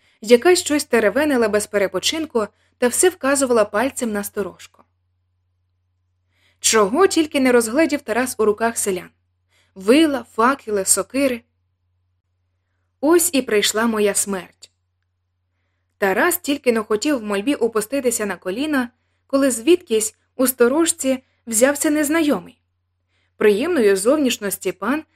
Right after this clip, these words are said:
з голочки одягнений у шляпі циліндрі. Тарас так і завмер на одному коліні. "Молитися, Тарасе, вже запізно. Маю тобі повідомити,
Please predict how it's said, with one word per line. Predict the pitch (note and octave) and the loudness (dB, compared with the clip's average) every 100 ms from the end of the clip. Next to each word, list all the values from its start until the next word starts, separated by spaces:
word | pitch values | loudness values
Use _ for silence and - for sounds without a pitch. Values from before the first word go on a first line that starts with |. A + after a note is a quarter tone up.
| _ - | _ -6
з | A3+ | -2
голочки | D#4+ E4 C4+ - A#3 | 2 2 2 0 -2
одягнений | G#3+ G3+ B3 D#4 D#4+ D#4+ D#4+ | -2 -2 -2 -2 -4 -6 -8
у | D#4+ | -10
шляпі | - A#3+ F#3+ F#3+ | -6 -6 -4 -6
циліндрі. | - C4+ G3+ F3 - _ _ _ _ _ _ _ _ _ _ _ _ _ _ _ | -4 -4 -4 -6 -20 _ _ _ _ _ _ _ _ _ _ _ _ _ _ _
Тарас | G#3+ F#3+ F#3 C#4 D4 - | 0 0 -2 -2 -2 -2
так | B3 C4+ - | -4 -4 -2
і | A#3+ | 0
завмер | A3+ G#3 G#3+ C#4 | 2 0 0 0
на | A#3 A3+ | 0 0
одному | G3+ A#3 A3 | 0 -2 -2
коліні. | - F3+ E3+ _ _ _ _ _ _ _ _ _ _ _ _ _ _ _ _ _ _ _ _ _ _ _ _ - | -4 -6 -6 _ _ _ _ _ _ _ _ _ _ _ _ _ _ _ _ _ _ _ _ _ _ _ _ -10
"Молитися, | G#3+ G#3 G3 G#3 F4 E4 - G#3+ | -2 0 2 4 4 2 -2 -2
Тарасе, | G#3 G3 F#3 - F#3 F3+ _ _ | 0 0 0 -2 -8 -10 _ _
вже | C4 C#4 B3 | 0 4 4
запізно. | B3 A#3+ C4 - F#3 _ _ _ _ _ _ _ _ _ | 2 0 -4 -6 -18 _ _ _ _ _ _ _ _ _
Маю | A3 G#3+ G#3+ | -2 2 2
тобі | A3 G#3 | 2 0
повідомити, | G#3+ G3 F#3 B3+ C#4 A3+ G3 F#3+ | 2 2 2 2 0 0 -4 -6